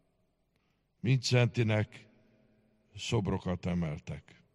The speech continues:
Ő rajta is bebizonyosodott, amit Jézus Krisztustól tanult.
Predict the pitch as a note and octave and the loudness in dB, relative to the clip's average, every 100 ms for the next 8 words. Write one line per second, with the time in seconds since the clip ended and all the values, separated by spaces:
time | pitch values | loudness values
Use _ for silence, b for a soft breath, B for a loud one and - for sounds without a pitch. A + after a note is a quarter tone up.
0 | _ _ _ _ b b b b _ - | _ _ _ _ b b b b _ 8
1 | D#3 C#3 A#2+ A2+ - A2+ A2 F#2 G#2+ A#2 | 10 12 10 6 2 2 2 0 0 2
2 | A2+ G#2+ G#2+ G2+ - G2 G2+ C3 - - | 0 0 0 -2 -2 -2 2 2 0 -20
3 | - b b b b b b b b _ | -20 b b b b b b b b _
4 | - C3 C3+ - D#3+ D3 C3 C3+ - C#3 | 4 6 6 6 6 6 6 0 2 2
5 | C3 C3 A#2 - B2+ A#2+ B2+ A2+ G#2+ F#2+ | 4 2 0 2 2 4 4 2 2 -4
6 | - | -8